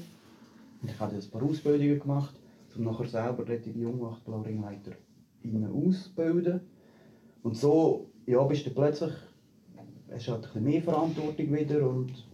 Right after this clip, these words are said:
ja, kommst so ein bisschen da rein. Und schlussendlich hat die Jubla-Karriere, sag ich jetzt, mich dann auch quasi zum nächsten gebracht, nämlich auch zum Job, wie beim Ronny.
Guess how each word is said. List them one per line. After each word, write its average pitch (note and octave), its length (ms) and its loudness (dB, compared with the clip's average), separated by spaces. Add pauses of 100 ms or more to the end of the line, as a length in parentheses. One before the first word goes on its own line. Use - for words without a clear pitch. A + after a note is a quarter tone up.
(100)
ja, F#2+ 180 -6 (1200)
kommst B2 220 -2
so C3 80 0
ein A#2+ 80 -2
bisschen A#2+ 160 4
da A#2 140 4
rein. A#2+ 380 -2 (260)
Und G#2+ 120 -4
schlussendlich D3+ 500 4 (1500)
hat B2+ 160 -2 (140)
die C#3 180 4
Jubla-Karriere, C#3+ 880 4
sag B2+ 220 -2
ich - 140 -12
jetzt, - 240 -6 (260)
mich B2 200 -4
dann B2+ 120 2
auch A#2+ 160 0
quasi A#2 240 -4
zum A#2 180 -6
nächsten C#3 360 -2
gebracht, D#3 240 -4
nämlich F#3 220 6
auch G3+ 280 6
zum A#2 360 0
Job, A2+ 300 -2
wie C#3+ 80 4
beim C#3+ 260 6
Ronny. D3+ 320 4